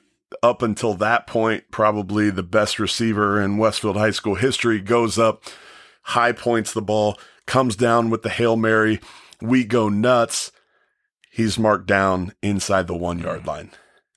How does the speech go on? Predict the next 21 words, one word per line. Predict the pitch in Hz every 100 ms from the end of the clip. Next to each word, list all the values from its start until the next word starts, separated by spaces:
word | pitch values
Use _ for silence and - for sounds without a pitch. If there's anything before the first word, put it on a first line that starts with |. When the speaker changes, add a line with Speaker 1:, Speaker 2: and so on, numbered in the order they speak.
| _ _ _
Speaker 1:
And | 104 107
so | - 117 110 107
the | 104 107
season | - 151 147 117 104 -
ended | 123 135 113 107 92
because | 95 107 92
of | 85 82 85
that. | 95 90 82 - - _ _ _ - _ -
And | 101
it | 104
was | 98 92
like, | 95 92 87 - _ _ _ _ _ _ _ _
well, | 95 104
you | 107
know, | 107
once | 104 127 120
you | 127
kinda | - 120 107
get | 113 117
over | 120 113 113
the, | 98 104 104